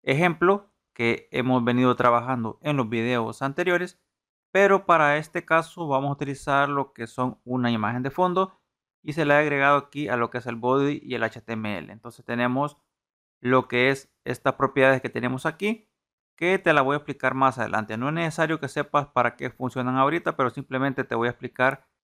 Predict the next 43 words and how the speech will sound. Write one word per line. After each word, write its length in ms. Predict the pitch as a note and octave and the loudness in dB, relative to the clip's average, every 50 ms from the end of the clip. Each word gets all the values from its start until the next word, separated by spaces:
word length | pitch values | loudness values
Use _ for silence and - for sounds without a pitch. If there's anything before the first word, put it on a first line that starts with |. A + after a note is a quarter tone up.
| _ _ | _ _
rápidamente. 840 | _ C3+ D#3 D#3 D3+ D#3 C3+ C3+ B2+ C3 B2+ G#2+ G2 - _ C#3+ _ _ _ _ _ _ _ _ | _ 2 2 2 2 0 -2 -2 -2 -2 -4 -6 -8 -12 _ -20 _ _ _ _ _ _ _ _
Background-image 1500 | C3+ C#3+ C#3 D3+ D3 C3+ D3 D3+ D#3 D3+ C#3+ C3 B2 A#2+ A#2 B2+ B2+ B2 - E3+ F3+ F#3+ F#3 F#3 F#3 F3+ - - - _ _ _ _ _ | -10 -2 0 0 0 2 2 4 4 4 4 2 -2 -4 -4 -4 -6 -6 -6 -4 -4 0 2 2 0 0 -2 -10 -18 _ _ _ _ _
sirve 300 | _ _ D3+ D3 D#3+ D#3 | _ _ -4 -2 -2 0
para 260 | - - C#3+ C#3+ C#3 | 2 4 2 2 2
colocar 380 | - C3 A#2 A#2 - - C#3 C3+ | 0 -2 -4 -2 0 0 0 0
lo 120 | C3+ C3+ | 0 -2
que 120 | - C#3+ C3+ | -2 -4 -4
es 180 | A#2+ - _ _ | -4 -6 _ _
una 280 | - A#2+ A#2+ A#2 A2+ | -8 -6 -4 -2 -2
imagen 280 | A2 G#2+ G#2+ A#2 B2+ C3 | -2 -2 -2 -2 -2 -2
de 80 | C#3 C3+ | -4 -4
fondo 340 | - E3 E3+ E3+ F3 F3+ | -2 -2 -2 -2 -2 -2
mediante 340 | E3 C#3 B2 B2+ B2+ - B2 | -2 0 0 0 -2 -2 -2
una 240 | A2+ A2+ A#2 A#2 A#2 | -2 0 0 0 0
U 160 | A#2+ B2 B2+ | 2 2 2
R 240 | B2 A#2+ A#2+ A2+ G#2+ | 4 4 2 0 0
L. 240 | - - - - _ _ _ _ _ _ _ _ _ _ _ | -2 -8 -14 -20 _ _ _ _ _ _ _ _ _ _ _
El 160 | B2+ B2+ B2 | -6 -6 -2
background 460 | A#2 B2+ A#2+ A#2+ - C#3+ C3+ C3 B2+ | 2 2 2 2 2 0 0 0 0
size 300 | - - E3 F3+ E3+ - - | 0 0 0 0 -2 -6 -10
es 140 | - C#3+ | -12 -10
para 360 | C#3 - D3+ D3 D3+ D3+ D3 D3+ | -4 0 2 4 4 2 2 0
colocar 560 | C#3+ B2+ B2+ B2 - - C#3 D3 - - _ _ _ _ _ _ | -2 -4 -4 -4 -2 -2 -2 -2 -4 -8 _ _ _ _ _ _
qué, 240 | - C#3 D3 D3 - - | -6 -6 -6 -6 -6 -8
en 140 | C#3 B2 | -10 -6
qué 120 | - D3+ C#3+ | -4 -4 0
tamaño 440 | C#3+ D3+ C#3+ C#3 C#3+ D3+ D#3+ D#3+ D3 | 0 0 2 4 2 2 2 0 -2
se 140 | - C3 | -4 0
va 120 | A#2 B2 B2+ | 2 4 4
a 40 | B2 | 4
ver 160 | C3+ C#3+ C#3 | 4 2 2
lo 140 | C#3 B2+ - | 0 -4 -6
que 80 | - | -10
es 40 | A#2 | -10
la 60 | B2 | -8
imagen. 420 | B2+ C#3 D#3 E3 E3+ F#3 F#3 F#3+ - _ _ _ _ _ _ _ _ _ | -4 -2 0 0 0 -2 -6 -10 -14 _ _ _ _ _ _ _ _ _
Y 200 | - E3+ F#3 - | -4 -2 0 0
el 120 | D#3+ C#3+ B2 | 0 0 2
background 420 | B2 C3+ C3 C#3 C#3 C#3+ C#3+ C#3+ | 2 2 2 2 0 -2 -2 -4
on 100 | C#3+ B2+ | -4 -4
repeat 380 | C3+ C#3 - - D#3 D#3+ - _ | -4 -6 -6 -6 -8 -8 -8 _
es 200 | - C#3 C#3 C3+ | -8 -6 -6 -6
para 500 | - _ C#3 C3+ C#3+ D3 D3 D3 - _ | -2 _ 4 4 4 4 2 0 -4 _